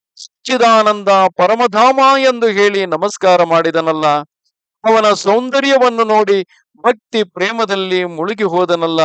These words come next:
ಆ ಪರವಶತೆಯಿಂದ ಇನ್ನೂ ಬಹಿರ್ಮುಖನಾಗಲಿಲ್ಲವಲ್ಲ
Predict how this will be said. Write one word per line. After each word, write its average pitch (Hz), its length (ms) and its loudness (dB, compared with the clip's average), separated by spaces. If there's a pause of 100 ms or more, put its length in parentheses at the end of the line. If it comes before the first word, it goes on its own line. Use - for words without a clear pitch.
(840)
ಆ 208 280 4
ಪರವಶತೆಯಿಂದ 226 1000 -2 (220)
ಇನ್ನೂ 190 520 -4
ಬಹಿರ್ಮುಖನಾಗಲಿಲ್ಲವಲ್ಲ 170 1500 -2